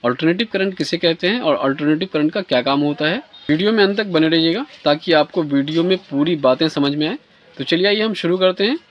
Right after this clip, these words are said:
एसी current या voltage वो current है जो अपनी दिशा या आकार बदलती रहे, Alternative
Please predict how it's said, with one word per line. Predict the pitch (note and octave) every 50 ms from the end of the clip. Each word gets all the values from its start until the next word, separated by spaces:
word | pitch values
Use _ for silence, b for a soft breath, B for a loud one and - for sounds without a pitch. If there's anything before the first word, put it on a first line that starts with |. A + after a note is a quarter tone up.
| -
एसी | D3+ E3+ F3+ - - B3+
current | - - G3+ G#3 G#3
या | A3 G#3+ F#3+
voltage | D#3 D3+ D3+ D3 D#3 F#3+ G3+ G#3+ F3+
वो | D#3 E3 G3+ A3+
current | - D#3+ D3+ C#3+ B2+ C#3+
है | D3 F#3 A#3+ B3+ F3
जो | D#3 D3+
अपनी | - - G#3+ G#3+ F#3
दिशा | C#3+ C#3+ C3+ - - G#3+ A#3
या | B3 A3 D#3+ C3
आकार | C3 C3 B2 - C#3 D3+ F3 E3+
बदलती | C3+ C3+ B2+ C#3 C#3+ D3+ E3+ F#3+
रहे, | F3+ F3+ F3+ G#3
Alternative | D4 - - D#3+ E3+ E3+ F3 F3 G3 G3